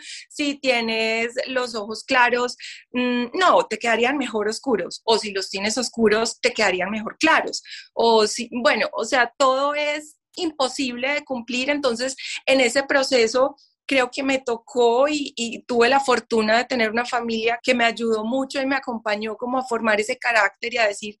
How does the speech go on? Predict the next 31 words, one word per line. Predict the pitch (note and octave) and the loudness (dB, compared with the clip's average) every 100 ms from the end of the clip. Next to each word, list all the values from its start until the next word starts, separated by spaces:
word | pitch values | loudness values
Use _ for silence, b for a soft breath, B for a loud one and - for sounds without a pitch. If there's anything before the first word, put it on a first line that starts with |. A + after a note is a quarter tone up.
| b b b | b b b
"Tú | D4 C4+ | 4 4
eres | C4+ C#4 | 4 2
suficiente | D4 C#4 A#3 B3+ A#3 A3+ B3+ C4+ | -4 -8 -4 -2 -2 0 -2 0
así | - A#3 A3+ G#3 | 0 0 -2 -6
como | B3 B3+ | -4 0
eres, | A#3 G#3+ G#3+ D4 - - | 2 2 0 -2 -10 0
funciónele | B3+ A#3+ A3+ C4 B3+ A#3 A#3+ B3+ | 2 2 2 4 4 4 2 2
al | C#4+ | 0
que | C#4+ C4 | 0 -2
le | A#3 | -2
funcione". | A#3 G#3+ - A#3+ G#3+ A3 C4+ D4+ - | -4 -8 -2 2 2 2 -2 -4 -2
Sí | A3+ C4+ C4+ | 4 4 6
tengo | B3+ C4 | 4 4
que | C#4 C#4 | 4 2
decir | C4 C4 A3 | 2 0 0
que | C4 B3 - | 0 -2 0
desarrollé | A3+ C4 C4 A3+ A3 A3 | 2 2 2 0 0 -2
una | G#3+ A3+ B3 | -4 -4 -4
disciplina | B3 A3 - G#3 G#3 G#3+ A3 | -4 -10 -16 -8 0 2 2
increíble | - B3+ B3+ A3 G#3 G#3 G#3 A3+ - B B B _ | 0 -4 0 0 0 -2 -2 -4 -6 B B B _
por | C4 C4 | 2 4
el | A#3+ | 2
ejercicio, | A3+ A#3+ G3 - A3+ A#3 B3 A3+ A#3 C#4 _ _ _ _ _ _ | -4 -6 -8 -4 -4 -2 0 2 2 -2 _ _ _ _ _ _
nunca | B3 A#3 A#3 A3+ A3+ | -2 2 2 2 0
he | A3 | 0
sido | B3+ A#3+ | 0 0
capaz | A#3+ A3+ G3+ F#3+ F#3+ - _ _ | -2 -2 2 2 0 -8 _ _
de | G3+ G#3 | -4 -2
hacer | A3 A3 | -2 -4
una | G#3+ G#3+ | -2 0
dieta, | A3 A3+ G#3 G#3+ A#3 | 2 0 -2 -4 -6